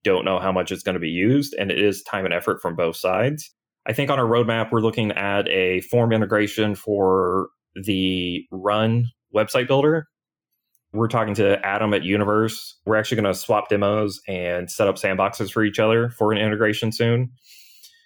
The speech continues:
We've got the Action Network integration, and I'm trying to think. I feel like there's, I'm missing something on. We've talked to Shire also about,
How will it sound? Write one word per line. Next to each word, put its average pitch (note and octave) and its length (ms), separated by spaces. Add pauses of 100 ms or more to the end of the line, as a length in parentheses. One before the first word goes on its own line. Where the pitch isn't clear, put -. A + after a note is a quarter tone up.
We've A2 180
got G#2+ 160
the - 100
Action G#2+ 280
Network G2+ 260
integration, F#2+ 880 (680)
and F#2+ 640
I'm G2 140
trying B2 220
to A#2+ 40
think. G2+ 220
I F#2 60
feel C#3 160
like B2+ 160
there's, G2+ 400
I'm F#2+ 120
missing F#2 360
something F2 340
on. E2 320 (240)
We've G#2+ 160
talked B2+ 200
to G#2+ 60
Shire F2+ 680 (360)
also F2 560
about, F2 640